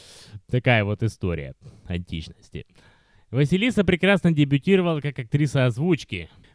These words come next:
Плюс, как ты упоминал, знакома с некоторыми смешными переводами и имеет своих любимцев среди оных. Как поступишь, если впоследствии дочь тоже захочет творить в этом жанре? Поможешь создать свою студию, стиль, будешь участвовать в её начинаниях,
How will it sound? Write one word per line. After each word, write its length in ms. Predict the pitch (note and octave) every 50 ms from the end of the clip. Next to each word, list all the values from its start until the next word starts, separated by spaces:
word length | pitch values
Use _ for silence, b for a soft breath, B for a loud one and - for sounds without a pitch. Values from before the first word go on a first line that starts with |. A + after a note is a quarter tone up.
| b _
Плюс, 540 | - D3 F#3+ A3 G3 - - - - - - -
как 220 | - E3+ E3 C#3+ -
ты 80 | D3+
упоминал, 420 | C3+ A2+ B2 A#2+ C#3+ D3+ F3 F3 D#3
знакома 420 | A#2+ C3+ C3 - - E3 E3 D3 A#2+
с 60 | -
некоторыми 380 | D3 C#3 B2 A#2+ B2+ B2+ B2
смешными 520 | A2+ - C3 B2 - - C3+ B2+ B2 A2 F#2+
переводами 580 | - B2 B2 B2+ D#3 F#3+ A3 F#3 G3 F3 E3
и 220 | D3+ C#3 C3+ C3+ C3+
имеет 300 | C3 C#3+ D3 D3 C3 -
своих 280 | - - B2+ B2+ A2+ -
любимцев 440 | A#2 A2 A2 C#3 D#3 D3+ C3 C3 A2+
среди 260 | - B2 B2 A#2 A#2
оных. 500 | - - B2+ A2 F#2 E2+ D2+ D2 - - - _ b b b b b b b b b b b b b b _
Как 260 | - A3+ B3+ B3+ -
поступишь, 640 | - F#3 D#3 - - A#3+ C4+ A3+ A#3+ A3 F3 - F3+
если 260 | G3 F#3 - F3+ E3
впоследствии 800 | C#3 - D#3 C#3 - F3 G3 A#3 A#3+ - - G#3+ A3 G#3+ G#3
дочь 340 | F3+ D3+ E3+ G3+ G3 - -
тоже 280 | - F#3+ G#3 F#3 F3+ E3+
захочет 440 | D#3 D#3 - - F3 D#3 D#3+ D3+ -
творить 300 | D3 D3+ D#3 E3+ C#3+ B2+
в 60 | C#3
этом 240 | D#3 - D3 C#3+ B2+
жанре? 560 | A2 D3+ D#3+ D3+ B2+ G#2 F2+ E2+ D#2+ D2 D2 b b b b E2 E2 E2 C#2 - _ _ _ _
Поможешь 380 | A2 B2 D#3 F3 F3+ E3 C3 -
создать 360 | D3+ C#3 B2+ C#3+ C3+ A#2+ -
свою 240 | - A#2+ A#2+ A#2+ G#2+
студию, 460 | - - A3+ B3+ A3 G#3 G3 F3+ D3+
стиль, 340 | - _ - G#3 A#3 A3+ G3
будешь 400 | E3 D3+ D#3 D3 C#3+ B2+ - -
участвовать 420 | - C#3 C3 - - B2+ A2+ -
в 40 | -
её 160 | A#2 A#2 A#2
начинаниях, 640 | A#2+ A2+ - - C#3+ F3 G#3+ A#3+ A#3+ A3+ G#3 F#3